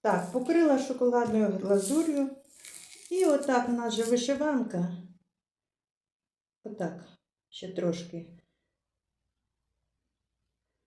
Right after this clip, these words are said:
Зроблю такі доріжки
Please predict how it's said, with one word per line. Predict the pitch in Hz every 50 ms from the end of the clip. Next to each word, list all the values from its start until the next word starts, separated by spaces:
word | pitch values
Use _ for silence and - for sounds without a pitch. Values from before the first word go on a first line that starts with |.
| _ _ _ _ _ _ _ _ _ _ _ -
Зроблю | 175 175 175 180 175 175 175 175
такі | - 165 - - 175
доріжки | 170 180 185 190 226 269 285 - - - 233 226 220 214 214 - -